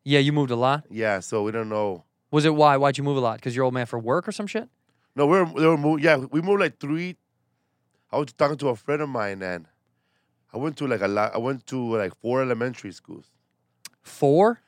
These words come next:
Speaker 2: I went to Sheridan Elementary School in Boyle Heights for, like, a year, kindergarten. That was in real Boyle Heights.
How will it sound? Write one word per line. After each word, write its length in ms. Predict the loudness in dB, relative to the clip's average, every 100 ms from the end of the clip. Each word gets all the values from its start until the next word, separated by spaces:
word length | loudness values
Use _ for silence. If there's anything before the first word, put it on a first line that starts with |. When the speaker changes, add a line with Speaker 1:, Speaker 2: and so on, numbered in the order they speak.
| _
Speaker 2:
I 60 | -2
went 160 | -2 -2
to 80 | -4
Sheridan 480 | 4 6 6 4
Elementary 540 | 2 2 0 -2 -4 -10
School 220 | -4 -2
in 100 | -2
Boyle 300 | 0 2 2
Heights 340 | 0 -2 -4 -12 _
for, 120 | -4
like, 140 | -4 -6
a 100 | -8
year, 440 | -6 -6 -6 -8
kindergarten. 560 | -10 -12 -6 -4 -4 -2
That 60 | -4
was 80 |
in 100 | -2
real 180 | -2 -2
Boyle 240 | 0 0 0
Heights. 360 | -2 -4 -10